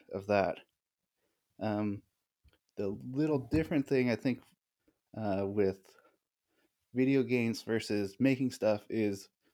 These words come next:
Speaker 1: uh, video games are a completely, or I wouldn't say completely, I, I don't wanna speak out of tone, but, um, you, you have a lot of control of the, the user experience, so you could gradually get people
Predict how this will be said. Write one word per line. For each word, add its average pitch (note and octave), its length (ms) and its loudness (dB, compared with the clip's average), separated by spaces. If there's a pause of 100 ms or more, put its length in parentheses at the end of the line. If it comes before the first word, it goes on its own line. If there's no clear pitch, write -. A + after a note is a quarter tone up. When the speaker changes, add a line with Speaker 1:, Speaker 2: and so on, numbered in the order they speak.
(560)
Speaker 1:
uh, G2+ 260 0
video C3 320 2
games A#2 320 -2
are G2+ 360 0
a - 60 -10
completely, G#2+ 880 -4 (1000)
or A2 160 -2
I F2 80 0
wouldn't B2 200 -2
say A#2+ 120 0
completely, A2 480 -2
I, G2 60 -2 (180)
I A2 40 -8
don't G#2+ 100 -6
wanna G2+ 160 -6
speak - 400 -10
out G2+ 80 -2
of F#2+ 80 -4
tone, G#2+ 240 -4
but, G#2 300 0 (320)
um, G2+ 420 0 (320)
you, B2 260 0
you C3+ 120 -2
have D3+ 160 2
a D3+ 40 2
lot C#3 140 8
of B2 60 -2
control A#2+ 440 4
of A2 120 2
the, G#2+ 320 4 (160)
the A2 100 -2
user A2+ 260 2
experience, G#2+ 640 2
so G#2+ 340 2 (420)
you A#2 120 -2
could A#2 180 -2
gradually G#2+ 560 4
get G2+ 240 -6
people G#2+ 560 -2